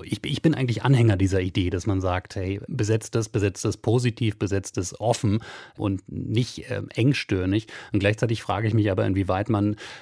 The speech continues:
letztendlich diskursmäßig einen Schritt zurück macht, also dieses Postnationale,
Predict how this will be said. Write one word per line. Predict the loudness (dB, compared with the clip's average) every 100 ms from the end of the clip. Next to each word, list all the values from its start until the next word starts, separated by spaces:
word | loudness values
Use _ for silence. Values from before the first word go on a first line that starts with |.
| -12
letztendlich | -8 -6 -6 -4 -4 -2 -4 -6 -18 _
diskursmäßig | -2 -2 0 0 0 -6 -12 _ _ -10 0 2 2 -2 -2
einen | -2
Schritt | 0 -2 -2
zurück | 0 0 2 2
macht, | 0 -4 -10 -6
also | -4 0 -2 -2
dieses | -2 -2 -2 -6 -4
Postnationale, | 0 0 0 -4 -2 0 0 2 2 4